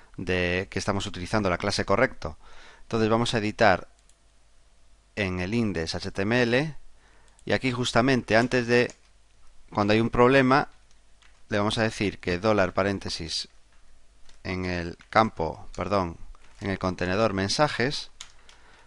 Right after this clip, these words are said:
pues que elimine la clase correcto que hemos utilizado cuando estaba correcto.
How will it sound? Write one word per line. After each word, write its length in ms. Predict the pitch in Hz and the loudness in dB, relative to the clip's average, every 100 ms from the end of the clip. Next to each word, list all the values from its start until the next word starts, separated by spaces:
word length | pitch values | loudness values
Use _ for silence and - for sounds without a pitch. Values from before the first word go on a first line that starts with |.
| - - - | -20 -20 -4
pues 220 | 101 - | -4 -2
que 100 | 107 | -2
elimine 560 | 95 101 110 104 107 - _ _ _ _ _ - - - - - - _ _ _ - | 0 0 0 0 -2 -6 _ _ _ _ _ -20 -20 -20 -20 -20 -20 _ _ _ -20
la 180 | - 92 | -6 -6
clase 580 | - 104 101 - 98 107 - - - - - - - - - - - | 0 0 0 -2 -4 -6 -16 -20 -20 -20 -20 -20 -20 -20 -20 -20 -10
correcto 640 | 85 87 101 - - 87 - - - - - - - - - - - - | -6 -2 -4 -4 -8 -8 -10 -18 -14 -14 -16 -18 -20 -20 -20 -20 -20 -14
que 140 | - 87 | -8 -4
hemos 240 | 90 90 | -4 -8
utilizado 640 | 85 87 85 98 95 101 - | -10 -10 -6 -4 -2 -4 -4
cuando 220 | 95 85 | -8 -6
estaba 240 | - 78 | -4 -6
correcto. 560 | 85 90 123 - - | -4 -4 -4 -6 -12